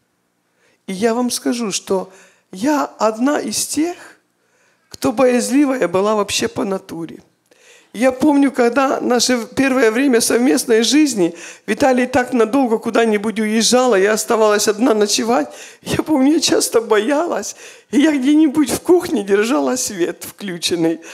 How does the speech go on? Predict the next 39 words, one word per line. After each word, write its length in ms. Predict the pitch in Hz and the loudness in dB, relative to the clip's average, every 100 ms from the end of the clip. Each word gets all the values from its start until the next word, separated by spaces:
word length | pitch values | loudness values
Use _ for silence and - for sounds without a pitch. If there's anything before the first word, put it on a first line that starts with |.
| - | -10
Зачем 640 | 160 185 240 - 359 381 | -4 -2 -2 0 2 4
он 120 | 370 | 4
мне 200 | 294 269 | 4 4
был, 220 | 202 196 196 | 2 0 0
я 160 | 185 | 0
не 160 | 302 285 | 2 2
знаю. 500 | 208 180 175 165 170 - - - | 2 2 4 2 0 -6 -14 0
Но 100 | 226 | 2
я 180 | 247 302 | 2 2
вот 280 | 285 277 | -2 -6
как-то 340 | - 285 277 277 | -4 -4 -2 -2
вот 160 | 254 | -2
безопасно 720 | 214 220 214 - 294 320 - 285 | -2 -4 -4 0 0 0 0 -2
себя 260 | 233 226 | -2 -4
чувствовала 540 | 254 220 190 - 170 160 | -4 -4 -4 -2 0 0
всегда. 380 | - 160 151 - - - | -2 -4 -6 -6 -14 -6
Когда 280 | 208 214 254 | -2 0 0
свет 280 | - 262 | -2 -6
горит, 340 | 214 233 262 311 | -2 0 0 0
мне 140 | 226 | 0
легче, 440 | 220 170 147 - 175 | 2 0 0 -4 -4
когда 220 | 190 190 | -2 0
его 220 | 233 208 | 2 2
нету, 380 | 202 220 277 - | 2 0 -2 -2
мне 160 | 160 214 | -2 0
было 240 | 196 196 | 0 0
страшно. 580 | 196 160 147 156 - 143 - - - _ | -2 0 0 0 -6 -12 -16 -20 -20 _
И 60 | 214 | 0
однажды 460 | 240 294 277 247 | 2 2 0 -2
Виталий 440 | 254 247 262 247 247 | -2 0 0 2 2
уехал, 460 | 269 302 196 185 - | 2 2 0 -2 -6
были 380 | - 190 262 254 | -12 -4 0 2
мы 140 | 226 | 2
на 100 | 226 | 4
Украине, 480 | 240 254 277 269 180 | 2 0 0 2 2
такая 260 | 170 - 233 | 0 -2 -2
была 200 | 190 208 | -4 -6
сильная 600 | - - 302 294 285 262 | -4 0 4 4 2 -2
буря. 600 | 175 160 180 165 151 | -6 -6 -2 0 0